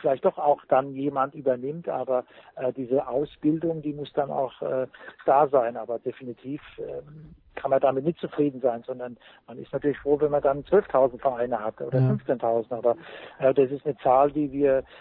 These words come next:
Speaker 1: äh, f-, selten bekommen werden und, äh,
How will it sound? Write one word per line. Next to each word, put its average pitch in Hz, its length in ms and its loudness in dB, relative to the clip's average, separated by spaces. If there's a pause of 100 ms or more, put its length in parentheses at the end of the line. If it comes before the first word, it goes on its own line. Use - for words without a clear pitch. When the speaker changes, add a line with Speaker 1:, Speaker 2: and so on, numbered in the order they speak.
(160)
Speaker 1:
äh, 135 260 2
f-, - 400 -10 (200)
selten 165 360 2
bekommen 160 500 0
werden 190 440 2
und, 170 340 -6
äh, 160 200 2